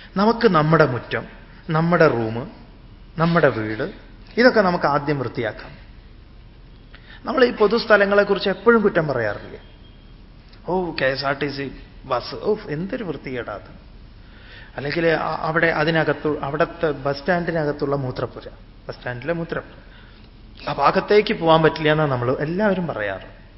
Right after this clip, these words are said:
ട്രെയിനിലെ ബാത്റൂം, "ഓ, എങ്ങനെയാ അതിൻ്റെ ഉള്ളിൽ പോയിരിക്കുക?"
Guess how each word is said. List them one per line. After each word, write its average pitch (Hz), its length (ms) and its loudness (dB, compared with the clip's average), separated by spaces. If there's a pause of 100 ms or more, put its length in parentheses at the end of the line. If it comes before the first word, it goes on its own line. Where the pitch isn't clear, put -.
(160)
ട്രെയിനിലെ 143 480 0 (720)
ബാത്റൂം, 107 300 -12 (1300)
"ഓ, - 1600 -16
എങ്ങനെയാ 170 560 -8
അതിൻ്റെ 156 220 -6
ഉള്ളിൽ 127 220 -4
പോയിരിക്കുക?" 113 540 -12